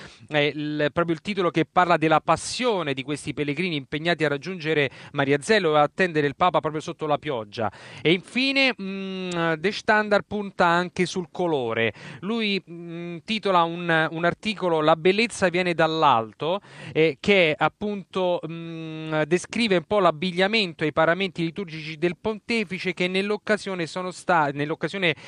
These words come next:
della celebrazione soprattutto di oggi, di quella di Mariazell, sono stati disegnati dalla, da una nota sarta di Graz, il suo nome è Edith Temmel, per, sottolinea il quotidiano, un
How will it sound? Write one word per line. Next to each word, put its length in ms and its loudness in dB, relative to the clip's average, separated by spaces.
della 200 2
celebrazione 580 -4
soprattutto 380 -10
di 100 -10
oggi, 240 -2
di 80 -14
quella 160 0
di 120 -2
Mariazell, 420 0
sono 240 -6
stati 240 0
disegnati 800 -2
dalla, 560 4
da 160 2
una 180 2
nota 380 2
sarta 480 2
di 180 -4
Graz, 540 2
il 200 2
suo 140 -10
nome 340 -2
è 180 0
Edith 600 -4
Temmel, 640 -2
per, 640 4
sottolinea 600 -4
il 60 -4
quotidiano, 840 -2
un 400 -2